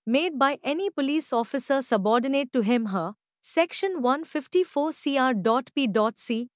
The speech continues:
dot. If such a complaint is made in writing,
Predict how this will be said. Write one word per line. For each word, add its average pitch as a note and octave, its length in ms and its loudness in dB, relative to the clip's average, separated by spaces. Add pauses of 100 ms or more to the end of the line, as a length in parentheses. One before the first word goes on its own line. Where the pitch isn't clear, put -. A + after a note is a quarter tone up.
(140)
dot. F3+ 360 -2 (300)
If - 120 -2
such - 320 0
a F#4+ 80 0
complaint B3 600 2
is G3+ 160 0
made B3 300 4
in A3+ 120 4
writing, G#3 500 0